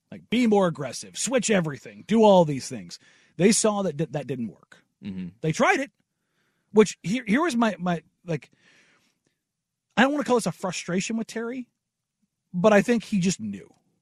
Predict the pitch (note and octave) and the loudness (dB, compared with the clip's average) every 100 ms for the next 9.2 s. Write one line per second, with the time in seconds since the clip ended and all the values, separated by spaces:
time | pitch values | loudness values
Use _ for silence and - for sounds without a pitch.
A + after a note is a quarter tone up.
0 | _ - C#3 - D#3+ C#4+ D#4 C4 A3+ F#3+ | _ -12 -12 -8 0 4 4 4 4 2
1 | - F#3+ G3 G3 D#3+ D#3 D#3+ D3 C3+ A#2 | 2 2 4 4 4 2 0 0 -4 -8
2 | G2 D2+ - _ A2 E3+ D#3+ E3+ D#3 C#3+ | -12 -16 -20 _ -4 0 2 0 0 -4
3 | - _ _ - C#4 F4+ F#4+ A#3+ F3 D#3+ | -8 _ _ -2 0 2 2 2 2 0
4 | A2+ G2+ - - - - B3 - E4+ D4 | -4 -18 -14 -12 -10 0 2 2 2 2
5 | D4 C4+ C4 B3 G3+ - _ _ _ _ | 2 2 4 4 4 0 _ _ _ _
6 | _ _ _ _ - B3+ E4+ C#4+ A3 G#3 | _ _ _ _ 2 2 2 -2 -2 0
7 | G3 F#3+ F3+ F#3 - - F#4 G#4+ A4 - | 0 0 0 -2 -4 4 4 4 0 -2
8 | - G3 - - F#4 G4+ F3+ F2+ - - | -2 -2 -2 -6 -2 0 -2 -6 -12 -12
9 | - | -14